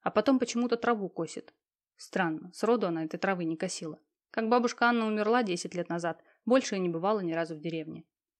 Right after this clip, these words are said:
А там, во сне, так явственно виделось, как блестит на солнце источенное камнем острие,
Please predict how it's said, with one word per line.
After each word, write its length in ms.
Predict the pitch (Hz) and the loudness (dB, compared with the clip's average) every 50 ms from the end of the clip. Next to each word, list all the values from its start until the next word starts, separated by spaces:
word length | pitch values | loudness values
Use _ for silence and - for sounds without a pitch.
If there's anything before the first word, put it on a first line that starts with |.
| _ _ | _ _
А 100 | - 202 | -6 -6
там, 300 | 196 - 262 269 285 285 226 | 0 4 6 6 6 6 4
во 140 | 190 196 208 | 2 0 0
сне, 360 | - - 202 175 160 165 - _ _ | 0 -2 -4 -4 -4 -6 -10 _ _
так 220 | - 180 - - 220 | -12 -12 -10 -2 0
явственно 420 | 240 285 277 - - - 190 185 | 0 0 0 -2 -4 -6 -4 -2
виделось, 460 | 185 220 240 214 185 170 170 175 - | -2 -2 0 0 0 -2 -2 -4 -6
как 160 | - 180 170 | -8 -8 -6
блестит 360 | 175 185 190 190 - 269 262 - | -4 -6 -6 -4 -4 -4 -4 -2
на 60 | 185 | -4
солнце 360 | 175 - 226 233 220 - - | -4 -2 -2 -2 -2 -2 -2
источенное 560 | 175 - - 196 180 - - 220 208 196 180 180 | -4 -2 -2 -4 -4 -2 -2 -2 -2 -2 -4 -2
камнем 360 | - 196 185 190 185 185 - | -2 -2 -2 -2 -2 -4 -4
острие, 480 | - - - - - 185 170 156 151 | -6 -8 -8 -6 -6 -6 -6 -6 -10